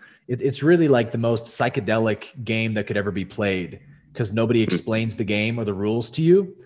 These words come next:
Speaker 2: Yeah.
Speaker 1: but it's very apparent that there are rules when you show up. So it's like, um, what are those things called? Um,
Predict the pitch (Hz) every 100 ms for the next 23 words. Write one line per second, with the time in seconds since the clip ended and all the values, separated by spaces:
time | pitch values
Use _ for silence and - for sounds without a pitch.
0 | _ - 92 98 101 - 107 - 117 123
1 | 127 - 127 135 123 113 120 151 165 113
2 | 104 104 104 - - 110 101 - 113 131
3 | 110 - - _ _ _ _ _ _ 110
4 | 104 - 107 101 101 101 95 92 87 -
5 | 113 104 98 101 95 - 95 92 87 90
6 | 90 87 85